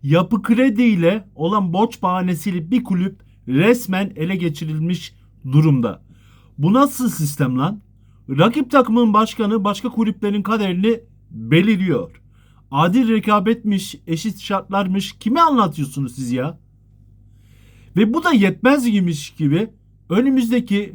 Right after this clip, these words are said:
Kayserispor Fenerbahçe maçında tam Kayserisporlu altı oyuncu eksik. Bu kadarı da tesadüf değil herhalde.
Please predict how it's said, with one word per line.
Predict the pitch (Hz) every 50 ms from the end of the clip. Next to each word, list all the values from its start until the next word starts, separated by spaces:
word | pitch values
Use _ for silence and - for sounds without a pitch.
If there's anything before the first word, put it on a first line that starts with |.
| 151 143 -
Kayserispor | - 214 226 240 240 233 220 - - - 202 185 160
Fenerbahçe | 147 - 190 202 233 240 226 202 151 - 180
maçında | 156 143 135 143 156 190 226 240 - 220 196 180 180 180 170 -
tam | - 233 262 254 233 - - _ _ _ _ _
Kayserisporlu | - - 214 240 240 240 233 220 180 - - - - 202 196 196 190 185 185 196 208 208 - _ _ _ _ _
altı | 143 151 175 180 165 - 269 285 269
oyuncu | - 190 180 180 180 180 170 160 156 190 220 - - _ _ _
eksik. | 170 165 156 147 - - 107 95 - _ _ _ _ _ _ _ _ - 113 - _ _ _ _
Bu | 139 139
kadarı | 143 - 185 170 185 185 190 190 175
da | 185 165
tesadüf | - 175 165 - 233 202 196 175 170 - -
değil | 196 214 247 247
herhalde. | 233 185 151 123 110 95 85 85 -